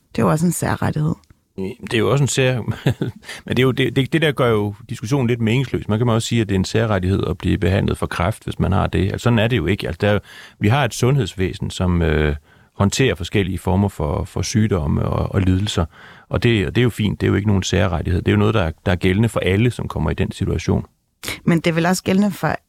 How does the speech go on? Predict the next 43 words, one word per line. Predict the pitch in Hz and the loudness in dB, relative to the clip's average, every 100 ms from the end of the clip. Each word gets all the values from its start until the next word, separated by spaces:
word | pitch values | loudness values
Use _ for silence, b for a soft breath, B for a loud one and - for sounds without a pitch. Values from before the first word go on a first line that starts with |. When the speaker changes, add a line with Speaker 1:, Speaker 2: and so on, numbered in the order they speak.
| - | -2
Speaker 1:
alle, | 156 165 180 | 0 2 2
at | 165 - | 2 0
de | 147 | 0
lige | 160 | 0
pludselig | - 156 165 | 0 -2 0
kan | 165 | -2
stille | - 143 | 0 -4
spørgsmålstegn | - 160 160 185 - - - | -2 -4 -4 -6 -6 -4 -2
med | 143 | -2
sit | 151 | 0
eget | - 147 | 0 -2
køn? | - 175 180 _ _ _ _ _ - 110 | -2 -6 -8 _ _ _ _ _ -4 0
Speaker 2:
Ja, | 156 165 | 0 0
og | - - | -6 -2
det | 143 131 104 - | 0 0 -2 -4
må | - 104 104 | -2 0 2
de | 104 | 2
jo | 98 | 0
gerne | 98 156 208 | 2 2 2
gøre. | 98 101 113 | 0 -2 -2
Altså, | - | 0
Speaker 1:
Men | 170 | 0
Speaker 2:
det | |
Speaker 1:
er | |
Speaker 2:
har | 180 | 2
Speaker 1:
det | - | 2
Speaker 2:
jeg | |
Speaker 1:
ikke | 156 | 2
Speaker 2:
jo | |
Speaker 1:
så | 202 | 0
Speaker 2:
ikke | 165 | 2
noget | 170 | 2
Speaker 1:
vores | 190 - - | 2 0 0
Speaker 2:
imod. | 180 | 0
Speaker 1:
opgave | 208 175 | 2 2
som | - 160 | 2 0
samfund, | 165 165 180 - | 0 0 0 0
at | 165 156 | 0 0
vi | 165 - | -2 -2
prøver | 175 160 170 | 0 2 2
at | |
omfavne | - 196 - 190 - 156 | 0 0 0 -2 -2 0
det? | 156 | -2